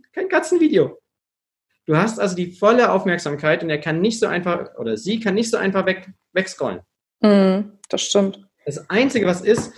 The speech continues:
Speaker 1: was die meisten Leute machen, die schicken eine E-Mail, äh, und verlinken dort drin auf ein Verkaufsvideo, das geht fünfundvierzig Minuten.
Speaker 2: Mhm.
Speaker 1: Ja, aber wann macht er denn seine E-Mails? Früh im Bett?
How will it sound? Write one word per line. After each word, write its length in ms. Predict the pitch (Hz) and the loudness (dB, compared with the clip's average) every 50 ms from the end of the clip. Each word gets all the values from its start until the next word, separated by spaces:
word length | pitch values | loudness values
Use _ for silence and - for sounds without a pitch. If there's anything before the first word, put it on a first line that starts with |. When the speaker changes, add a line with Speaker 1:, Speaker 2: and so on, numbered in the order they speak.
| - _ _ | -20 _ _
Speaker 1:
was 160 | - 160 156 | -4 -4 0
die 100 | - 170 | 0 2
meisten 520 | 147 156 190 269 294 - - - 180 165 156 | 4 4 4 2 2 0 -2 -2 -2 0 0
Leute 320 | 156 156 156 160 156 151 135 | 0 2 2 4 4 2 2
machen, 260 | 135 156 175 202 196 | 0 0 0 0 0
die 80 | 170 | -2
schicken 260 | 160 - - 233 220 196 | -2 -4 -4 -2 2 2
eine 120 | 185 180 | 2 2
E-Mail, 580 | 180 196 220 196 147 131 135 170 226 - - - _ _ _ _ _ _ _ _ _ _ _ _ _ _ _ _ - | 2 2 2 2 2 2 0 0 -2 -4 -8 -16 _ _ _ _ _ _ _ _ _ _ _ _ _ _ _ _ -4
äh, 400 | 175 165 160 160 160 160 165 165 - _ _ _ _ _ _ _ _ - | 0 2 2 2 2 0 -2 -6 -12 _ _ _ _ _ _ _ _ -2
und 200 | 185 190 190 - | 0 0 2 2
verlinken 340 | 190 185 240 254 - 220 196 | 2 2 2 2 0 0 0
dort 200 | 220 233 - - | 0 0 0 -2
drin 120 | 233 214 | -2 -2
auf 60 | 196 190 | -2 -2
ein 40 | |
Verkaufsvideo, 840 | 165 165 165 185 214 262 - - - 170 165 160 175 202 240 254 - - - _ _ _ _ _ _ | -2 -2 0 2 2 2 2 -2 -6 -4 -2 0 2 2 0 0 -4 -12 -20 _ _ _ _ _ _
das 220 | - 160 180 175 - | -4 -4 -4 -2 0
geht 200 | 190 202 208 - | 0 0 0 2
fünfundvierzig 520 | - 202 214 208 190 196 175 170 - 190 - | 2 4 4 4 2 2 -2 -4 -4 -4 0
Minuten. 480 | 185 185 214 226 220 226 - - _ _ _ _ _ _ - | 4 4 4 4 2 0 -6 -12 _ _ _ _ _ _ 0
Speaker 2:
Mhm. 360 | 214 214 214 208 208 214 - - | 0 2 2 0 -2 -4 -8 -6
Speaker 1:
Ja, 100 | 175 175 | -4 -2
aber 200 | 151 135 131 120 | -2 0 -2 0
wann 200 | 131 147 156 156 | 0 0 0 2
macht 260 | 156 190 226 226 - 254 | 2 0 0 -2 0 0
er 60 | 254 | 2
denn 220 | 240 220 208 185 | 2 2 2 2
seine 260 | 170 165 151 147 143 | 2 0 0 -2 -2
E-Mails? 600 | 139 143 143 135 120 101 95 95 - - - _ _ _ _ _ _ _ _ _ _ | -2 -2 0 0 0 -2 -4 -6 -10 -16 -20 _ _ _ _ _ _ _ _ _ _
Früh 320 | - - - 170 185 165 | -12 -4 0 2 4 4
im 180 | 135 131 123 113 | 2 2 2 2
Bett? 360 | 135 220 339 - - - | 2 2 2 0 -4 -16